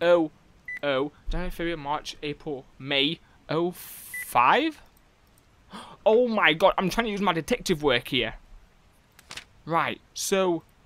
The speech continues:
months, months. Three months. Three months.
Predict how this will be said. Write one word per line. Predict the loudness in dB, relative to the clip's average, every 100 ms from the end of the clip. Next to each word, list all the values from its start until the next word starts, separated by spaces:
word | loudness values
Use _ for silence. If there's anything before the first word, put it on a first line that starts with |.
| _ _ _ 2
months, | 6 6 4 -6 -6 -6 _ _ -2
months. | -2 -2 -6 -10 -12 _ -20 -18 -2
Three | 2 4
months. | 2 0 -6 -10 -10 -14 _ _ _ _ _ _ _ _ _
Three | -6 0 0
months. | 0 -2 -4 -12 -12 -14